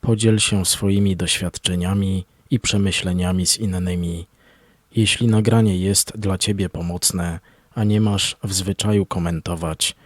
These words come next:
to zostaw proszę emotikona, serce lub coś podobnego. Dziękuję. Kliknij dzwonek, żeby upewnić się, że otrzymasz wszystkie powiadomienia o nowych nagraniach.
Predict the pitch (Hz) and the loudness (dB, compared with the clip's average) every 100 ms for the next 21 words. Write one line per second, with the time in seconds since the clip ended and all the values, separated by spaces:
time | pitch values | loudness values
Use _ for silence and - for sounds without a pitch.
0 | - _ - 117 104 107 - 92 - 107 | -20 _ -8 -4 -2 -2 -2 -4 -4 -4
1 | 92 - - 98 92 - 95 - 98 85 | -2 -2 -2 -2 -2 -4 -8 -2 0 0
2 | 78 _ _ - 120 110 - 104 92 80 | -4 _ _ -2 0 0 -2 -2 -2 -4
3 | - 90 - 85 85 85 87 82 82 - | -4 -4 -4 -6 -4 -4 -4 -4 -6 -8
4 | _ _ _ 107 107 104 85 82 82 80 | _ _ _ -2 0 0 -2 -4 -6 -10
5 | _ _ _ _ _ - 127 123 123 113 | _ _ _ _ _ -4 -2 0 2 2
6 | 104 98 101 82 80 - _ - 95 104 | 2 2 0 0 -4 -12 _ -8 -4 0
7 | 101 - 117 120 113 117 107 - 110 104 | 0 -2 0 2 4 4 2 2 2 2
8 | 92 95 90 - 92 87 - - _ _ | 0 -4 -4 0 0 0 -2 -6 _ _
9 | _ _ - 117 120 - - 110 104 95 | _ _ -4 2 2 2 -2 -2 0 -2
10 | 87 87 95 101 95 85 90 90 92 92 | -2 0 2 2 2 0 -2 -2 -4 -4
11 | 92 90 90 85 82 - | -4 -2 -2 -2 -4 -10